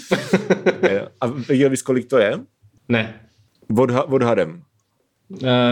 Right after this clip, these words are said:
Speaker 1: já nevím, tak vr-, tak, ehm, dva tisíce.
Speaker 2: Mm, osm tisíc zhruba. Ale jako,
Speaker 1: Osm tisíc, mm.
Speaker 2: ale je to více než vraci na světovou méně než v Políce. Měl jsem tě nechat prostě typovat.
Speaker 1: <clears throat> To měl, no.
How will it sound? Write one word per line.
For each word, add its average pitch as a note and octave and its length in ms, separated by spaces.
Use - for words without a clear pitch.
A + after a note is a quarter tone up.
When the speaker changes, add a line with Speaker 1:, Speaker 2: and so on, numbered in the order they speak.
Speaker 1:
já B2+ 200
nevím, B2 240
tak G#2+ 200
vr-, B2+ 180
tak, - 260
ehm, B2+ 360
dva C#3 120
tisíce. C3 500
Speaker 2:
Mm, B2+ 360
osm B2 240
tisíc G#2+ 280
zhruba. F#2 420
Ale B2+ 400
jako, C3+ 220
Speaker 1:
Osm B2 120
tisíc, - 380
mm. G2+ 180
Speaker 2:
ale A#2 280
je D3 140
to C#3 160
více B2+ 260
než B2+ 120
vraci A#2+ 280
na A#2+ 80
světovou A#2 340
méně A2 200
než G#2+ 140
v - 40
Políce. G2 260
Měl A#2+ 120
jsem D#3 160
tě E3 80
nechat D3 200
prostě D3 260
typovat. F2+ 540
Speaker 1:
<clears throat> - 1000
To E3 120
měl, D#3+ 300
no. A#2 260